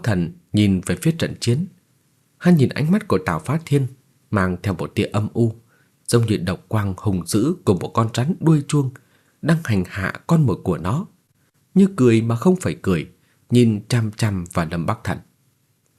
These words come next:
Lâm Bắc Thần dùng ngón giữa xoa xoa mi tâm. Hóa ra Tào Phát Thiên khiêu chiến với Bạch Khâm Vân là vì mục đích này. Nhưng hắn dám ở phần so kiếm này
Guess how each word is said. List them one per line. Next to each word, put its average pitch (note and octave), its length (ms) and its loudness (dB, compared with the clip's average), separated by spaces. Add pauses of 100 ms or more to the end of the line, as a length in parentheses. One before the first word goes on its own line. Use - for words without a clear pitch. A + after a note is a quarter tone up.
(1080)
Lâm G#2 180 0
Bắc A#2 160 -2
Thần F2 200 -4
dùng E2 200 -2
ngón A#2 220 -4
giữa B2 260 -2
xoa G#2 240 -4
xoa F2 180 -4
mi F2 160 -4
tâm. F2 200 -4 (1120)
Hóa A#2 140 2
ra F2+ 320 -2
Tào D#2+ 240 -4
Phát A#2+ 180 -2
Thiên F#2+ 280 -2
khiêu F#2+ 280 0
chiến B2 340 -2
với D#3 160 2
Bạch - 160 -6
Khâm F#2 220 -2
Vân F2 200 -2 (440)
là C3+ 140 0
vì B2+ 100 2
mục A#2 220 -2
đích G3 200 0
này. F#2+ 240 -4 (840)
Nhưng G#2 120 0
hắn A2 180 -2
dám B2 320 -2 (300)
ở G2+ 180 -2
phần A2 180 -2
so D#3 120 -2
kiếm F3+ 300 2
này A2 200 -2